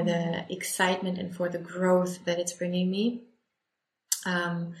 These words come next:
Speaker 1: so I think that is something that I so appreciated tapping into, you know, actually being free from any outcome, being free from, "Oh, but how many people listen?"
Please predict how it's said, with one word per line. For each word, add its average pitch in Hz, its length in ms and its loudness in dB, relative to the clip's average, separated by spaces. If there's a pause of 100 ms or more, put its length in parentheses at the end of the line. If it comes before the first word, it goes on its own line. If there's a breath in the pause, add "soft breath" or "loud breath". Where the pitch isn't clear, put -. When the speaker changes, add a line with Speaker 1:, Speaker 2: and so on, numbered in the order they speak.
(460 loud breath)
Speaker 1:
so - 140 4
I - 20 6
think 202 220 6
that 196 200 8
is 202 300 6
something 190 360 0
that 180 100 0
I 175 160 2
so 190 260 2
appreciated 185 720 2
tapping 175 360 -2
into, 180 480 -2
you 175 100 -4
know, 175 300 -6
actually 185 300 -2
being 170 200 -2
free 185 320 0
from 180 260 -2
any 180 220 -2
outcome, 170 500 -4
being 170 180 -2
free 180 240 0
from, 170 260 -2
"Oh, 170 180 6
but 170 140 2
how 170 180 0
many 170 200 0
people 180 240 -2
listen?" 180 420 -2